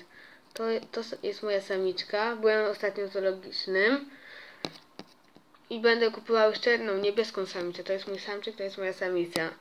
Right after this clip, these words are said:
Jeszcze informacja dla Akwarystyka sto procent.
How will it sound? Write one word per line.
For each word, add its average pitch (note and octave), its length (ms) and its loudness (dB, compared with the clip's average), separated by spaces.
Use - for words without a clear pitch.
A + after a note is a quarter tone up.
Jeszcze B3 260 2
informacja A3 600 0
dla G3+ 200 4
Akwarystyka F#3+ 640 -2
sto F#3+ 160 -10
procent. E3 540 -10